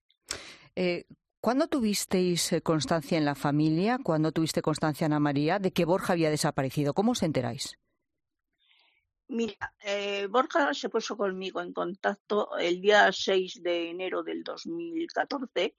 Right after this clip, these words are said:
Speaker 1: Sí.
Speaker 2: desde Santa Marta, para decirme que volvía al Cabo de la Vela a llevarle las fotografías impresas a los guayús, en agradecimiento por haberle dejado hacer el reportaje cuando había estado antes en diciembre, ¿no?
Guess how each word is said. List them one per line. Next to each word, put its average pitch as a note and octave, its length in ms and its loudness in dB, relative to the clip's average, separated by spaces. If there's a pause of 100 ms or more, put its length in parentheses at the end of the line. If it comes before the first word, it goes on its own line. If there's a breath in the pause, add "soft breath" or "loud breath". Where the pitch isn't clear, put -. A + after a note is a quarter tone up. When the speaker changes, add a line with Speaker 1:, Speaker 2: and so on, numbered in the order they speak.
(120)
Speaker 1:
Sí. D#3 380 -2
Speaker 2:
desde F#3 320 2
Santa F#3 340 4
Marta, D3+ 420 2 (540)
para G3 220 4
decirme G#3 560 -4
que - 140 -8
volvía G3 400 -4
al G3+ 100 -6
Cabo F#3+ 240 -4
de F#3 100 -6
la F3+ 140 -4
Vela F#3+ 420 -2
a F3 80 -4
llevarle F3 440 -6
las E3+ 200 -4
fotografías D#3+ 720 -4
impresas E3+ 640 -2
a D#3+ 60 4
los D#3 180 0
guayús, F3 640 0 (720)
en A3+ 180 0
agradecimiento A3 840 4
por G#3 120 4
haberle F#3 300 2
dejado F#3 320 2
hacer F#3 240 0
el F#3 140 -2
reportaje F#3 600 -6
cuando E3+ 220 -8
había E3 180 -2
estado E3 300 2
antes E3 320 -2
en D#3 140 -12
diciembre, D3 580 -10
¿no? C4+ 160 -2